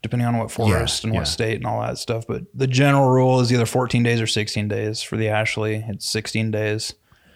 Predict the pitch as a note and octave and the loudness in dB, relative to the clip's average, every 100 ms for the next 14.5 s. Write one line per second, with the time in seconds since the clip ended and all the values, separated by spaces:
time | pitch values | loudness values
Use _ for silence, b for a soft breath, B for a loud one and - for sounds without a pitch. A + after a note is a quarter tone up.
0 | b b G#2+ A2+ A2 A2 A2+ - A2+ A2 | b b -4 0 0 -2 -2 0 2 2
1 | A2+ A2 A2 A2 - A2+ A2 A2 B2 A2 | 2 0 -2 -4 -4 -2 0 -2 -2 -2
2 | G#2+ G#2+ A2 - - - A#2 A#2 A#2 A2+ | -2 -6 -10 -16 -10 -2 2 2 2 2
3 | A2+ A2 A2 A2+ - - b b b b | 2 0 0 -2 -8 -16 b b b b
4 | - G#2+ G#2+ G#2+ G#2 A2 A2 G#2+ G2+ G#2 | -8 -4 -4 -4 -6 -4 -4 -4 -4 -6
5 | G#2 G#2 - G2+ G#2 A#2 C#3 - - B2+ | -8 -8 -6 -6 -6 -6 -6 -8 -10 -10
6 | A#2 A#2+ A#2+ _ _ b b b - A#2 | -8 -8 -10 _ _ b b b -2 0
7 | - A#2 A2 A#2+ A#2 A#2 - - - A2 | 2 2 2 2 2 2 0 -2 -4 -4
8 | G2+ - _ _ _ - A#2 A#2 B2+ - | -4 -8 _ _ _ -10 -8 -6 -8 -8
9 | - - - - - - _ _ _ - | -10 -12 -14 -14 -14 -20 _ _ _ -8
10 | - B2 A2+ A2+ - A2+ G#2+ A2+ A2+ A#2+ | -2 0 0 -4 -4 -4 -2 -4 -4 -4
11 | A2 A2+ A2 A2+ A2+ A#2 A2+ A2+ - - | -4 -6 -4 -4 -4 -2 -2 -2 -4 -6
12 | - - - F#2 F2 G2+ A#2+ A#2 A#2 A2 | -12 -18 -8 -2 0 2 2 0 -2 -2
13 | A2 B2 _ b b b b b - A#1 | -6 -10 _ b b b b b -8 -6
14 | A#1 - G1+ - | -4 -6 -8 -12